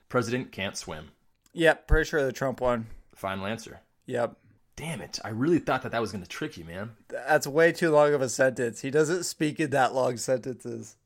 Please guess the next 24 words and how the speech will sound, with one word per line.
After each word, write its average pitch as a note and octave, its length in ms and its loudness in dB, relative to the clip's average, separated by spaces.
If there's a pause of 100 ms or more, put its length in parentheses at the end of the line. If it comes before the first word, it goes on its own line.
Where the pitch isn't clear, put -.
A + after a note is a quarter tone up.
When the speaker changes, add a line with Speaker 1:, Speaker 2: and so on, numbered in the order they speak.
(120)
Speaker 1:
<laughs> - 80 -18 (600)
Would C3 100 0
it, C#3 140 -2
would C3 120 2
it A#2+ 100 0
help B2+ 140 2
if - 100 0
I B2 60 6
said A2 160 -2
he A2 80 -2
tweeted G#2 360 -2
it? C#2+ 120 -12 (420)
Speaker 2:
There E3 120 0
was E3 160 -2
a F3 60 0
fucking E3+ 380 -2
comma C#3+ 480 2
in B2+ 180 -4
there. A2+ 220 -6
Has A#2+ 200 -8
Trump F#3+ 300 -2
used E3+ 240 -12
a D3+ 60 -8
comma? C#3+ 560 -4